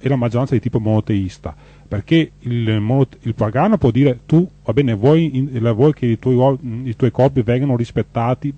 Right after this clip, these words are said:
io non ho problema a riconoscerlo", però il monoteista, avendo una visione, eh, più rigida, dice: "Io non posso permettere che tu faccia questo tipo di rituali".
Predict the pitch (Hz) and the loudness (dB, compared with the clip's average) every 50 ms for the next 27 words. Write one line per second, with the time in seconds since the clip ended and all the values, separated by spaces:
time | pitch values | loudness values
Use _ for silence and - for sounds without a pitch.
0 | - - - - - - - 165 147 135 139 - - - 107 123 131 123 110 104 | -14 -20 -20 -16 -4 2 2 2 4 4 2 0 0 0 0 0 0 0 0 0
1 | - 107 101 104 101 95 - - 98 92 92 - - - - - - - - - | -2 -2 -2 -2 -2 -4 -4 -6 -8 -8 -10 -14 -18 -20 -20 -20 -18 -8 -2 2
2 | 165 180 196 165 131 - - - - - - - - 131 143 160 175 196 202 - | 4 6 6 4 4 0 -8 -20 -20 -20 -16 -8 -2 0 2 4 4 4 4 4
3 | 196 180 160 143 120 - - 113 104 107 120 160 190 185 139 110 104 101 98 90 | 6 4 4 4 2 0 -2 -2 0 0 0 2 2 2 2 2 0 0 0 2
4 | 104 123 135 131 131 131 - - 113 107 104 - 139 139 143 147 135 107 95 104 | 2 2 2 2 -2 -4 -4 -2 -2 -2 0 2 2 4 4 4 4 2 0 0
5 | 101 131 139 - - 135 165 185 165 107 - 175 - - 175 - - 147 117 120 | 0 0 0 0 2 2 2 2 2 0 2 2 2 2 2 0 0 0 2 2
6 | 190 - 202 - 120 - - - 135 117 - 110 104 117 - - - - - - | 2 2 2 0 0 0 0 0 -2 -2 -2 0 -2 -2 -4 -4 -6 -4 -2 0
7 | 107 104 98 98 - - 101 98 98 87 82 85 87 | 0 0 0 -2 0 0 0 0 0 -2 -6 -8 -12